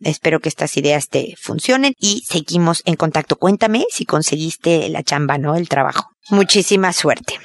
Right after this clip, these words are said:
Después está Fabi y me dice, "Tengo una adolescente con muy mal genio.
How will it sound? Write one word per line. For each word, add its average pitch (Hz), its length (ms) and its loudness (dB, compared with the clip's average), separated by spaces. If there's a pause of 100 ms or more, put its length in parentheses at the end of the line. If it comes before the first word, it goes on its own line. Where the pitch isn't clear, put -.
(320)
Después 220 560 0
está 247 260 2
Fabi 135 400 0
y 180 100 2
me 170 120 4
dice, 156 280 0
"Tengo 254 520 2
una 226 320 2
adolescente 196 840 2
con 170 220 2
muy 185 540 4
mal 175 400 2
genio. 151 600 0